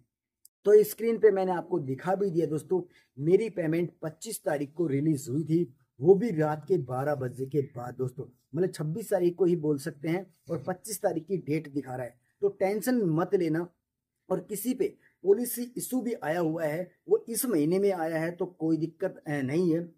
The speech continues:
जो पिछले महीने में आया तो पेमेंट रिलीज नहीं होगी, और पिछले महीने में नहीं आया है तो पेमेंट प्रोसेसिंग में है, तो पेमेंट आएगी आपकी, टेंशन लेने वाली बात नहीं है। तो दोस्तों सभी को ये वीडियो शेयर कर देना, क्योंकि काफी मेरे भाई ऐसे हैं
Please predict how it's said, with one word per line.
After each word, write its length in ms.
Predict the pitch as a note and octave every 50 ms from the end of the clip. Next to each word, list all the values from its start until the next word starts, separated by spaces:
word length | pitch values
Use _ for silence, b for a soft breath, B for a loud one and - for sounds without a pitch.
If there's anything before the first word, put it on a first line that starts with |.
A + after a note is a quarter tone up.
| _ _ _
जो 80 | E3+ E3+
पिछले 320 | - G3 F3+ - G#3+ A#3
महीने 280 | G3+ D#3+ D#3+ F3+ G3 F#3+
में 100 | F3+ E3
आया 160 | D#3 D#3 E3
तो 120 | D#3+ F#3+
पेमेंट 440 | - - E3+ D#3 D3+ E3 E3 D#3+ - C3 B2 A#2+
रिलीज 380 | A#2 C3 D3+ F3 F#3 E3+ C#3 D3+
नहीं 360 | C#3 A#2 G#2+ A#2 C3+ C#3+ E3
होगी, 320 | E3+ D#3 D#3 F3+ G3+ E3+ - b b b b b F3+
और 140 | G3 G3 F#3+ - -
पिछले 260 | G3+ G3 - A3 G#3+
महीने 320 | F3 D3+ D#3+ F3 F#3 F#3
में 120 | F3+ F3+ F3
नहीं 320 | D#3 C3+ C#3 E3+ G#3 G#3+
आया 220 | F#3+ F3 E3 D#3+ E3+
है 80 | F3
तो 120 | E3+ - F3+
पेमेंट 400 | - E3 E3 E3 F3+ G3 F3+ F#3
प्रोसेसिंग 680 | - - G3 G#3 G3+ - A3+ A3 A3 G#3+ G#3+ A3 G3+
में 80 | F3 D#3+
है, 260 | D#3 E3+ E3+ E3 - _ _ _ -
तो 80 | G3
पेमेंट 420 | F#3+ - F3+ E3+ E3 F3 F3 F3 - - -
आएगी 340 | B2+ B2+ C3+ C3+ C3 C#3+ D3
आपकी, 280 | C3+ B2 - - F3
टेंशन 500 | - - - E3 E3 E3 D#3+ F3+ G3 F3+
लेने 220 | D#3 D3+ D3 D3+ D3
वाली 240 | C3+ C3 C#3 D3 C3+
बात 340 | A#2 - A#2 A#2 A#2+ - -
नहीं 280 | A2+ A#2 B2+ C3+ C3+ B2+
है। 100 | - - _ _ b b b
तो 80 | - G3+
दोस्तों 600 | G3 A3+ A3+ - - A#3+ B3 - - - _ _ _
सभी 280 | - - F#3 F#3+ A3+ A#3+
को 120 | - A#3+
ये 160 | A3+ G3+ G3+
वीडियो 300 | F#3 F3+ F#3+ E3+ F#3 F3
शेयर 360 | F3 - - F3 E3+ F#3+ G3+ G3+
कर 160 | G3+ F#3+ F3
देना, 240 | D#3+ D#3+ D#3 F3 F#3+ F3+ - - _ _ _ -
क्योंकि 200 | G3+ G3 F#3 G3+
काफी 420 | - - F#3 D#3+ D#3+ D#3 A3 A3+
मेरे 220 | G3+ G3 F#3+ F#3+ F3
भाई 220 | D#3 D3+ D3+ D#3
ऐसे 320 | C#3+ D3 C#3+ - F#3+ E3
हैं 300 | D3 D3+ E3 D#3 - _